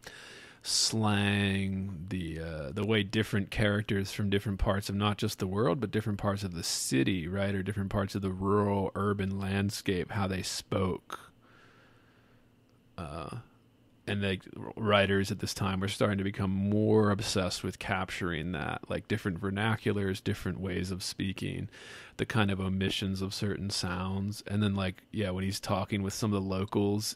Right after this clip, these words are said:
in London and around, uh, England, right? Like, they have the kind of, like, not prim and proper speech, like, all the doctors and everybody else was speaking,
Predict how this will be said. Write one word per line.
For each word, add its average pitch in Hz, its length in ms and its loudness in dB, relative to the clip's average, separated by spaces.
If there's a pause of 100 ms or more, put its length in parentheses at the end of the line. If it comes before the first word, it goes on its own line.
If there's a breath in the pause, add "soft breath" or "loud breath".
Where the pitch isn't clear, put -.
in 95 220 -2
London 98 680 0
and 101 140 -2
around, 95 500 -2
uh, 92 320 -4
England, 107 600 -2 (1500 soft breath)
right? 98 340 0
Like, 92 160 -4
they 98 120 0
have 92 240 -2
the 92 80 -8
kind 95 280 -2
of, 92 120 -6
like, 87 380 -6 (1080 soft breath)
not 107 260 0
prim 101 220 4
and 95 120 2
proper 92 400 0
speech, - 500 -4
like, 92 120 -2
all 92 120 -2
the 92 100 -4
doctors 95 580 -4
and 98 80 -4
everybody 95 440 -4
else 90 260 -4
was 98 120 -4
speaking, 104 400 -4